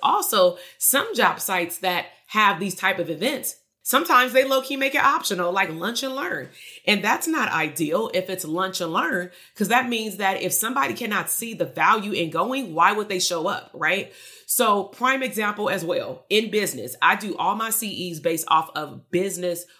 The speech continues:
workshops for therapists. Now, what I find that's really interesting is that when I start promoting one,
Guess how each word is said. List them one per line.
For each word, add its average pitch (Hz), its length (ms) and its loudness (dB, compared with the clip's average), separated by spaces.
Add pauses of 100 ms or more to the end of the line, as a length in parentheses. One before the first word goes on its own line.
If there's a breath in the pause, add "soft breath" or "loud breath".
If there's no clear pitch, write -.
(100)
workshops 160 640 4
for 156 180 -8
therapists. 147 540 -4 (300 loud breath)
Now, 170 180 6
what 175 120 4
I 226 120 8
find 226 340 2
that's - 180 -2
really 214 300 -4
interesting 202 580 -4
is 160 180 -6
that 170 300 -2
when 156 120 -4
I 185 120 4
start 202 280 -2
promoting 214 420 -2
one, 156 280 -4